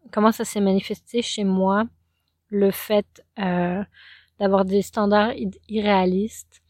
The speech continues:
Euh, la première histoire que je voudrais te partager, si tu me connais depuis un moment, tu le sais déjà,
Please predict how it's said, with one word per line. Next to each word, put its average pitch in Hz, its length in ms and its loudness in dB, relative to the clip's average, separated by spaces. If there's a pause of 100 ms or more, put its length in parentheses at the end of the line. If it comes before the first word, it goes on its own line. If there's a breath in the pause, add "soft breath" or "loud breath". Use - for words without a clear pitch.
(600 soft breath)
Euh, 180 760 -2
la 202 240 0
première 311 640 -2
histoire 233 440 0
que 208 120 -12
je - 80 -10
voudrais 196 240 -2
te - 40 -20
partager, 202 640 -2
si - 200 -12
tu 220 120 -10
me 214 80 -2
connais 220 280 -4
depuis - 180 -10
un 202 60 -2
moment, 196 280 0
tu - 140 -14
le 185 60 -12
sais - 180 -14
déjà, 202 480 -2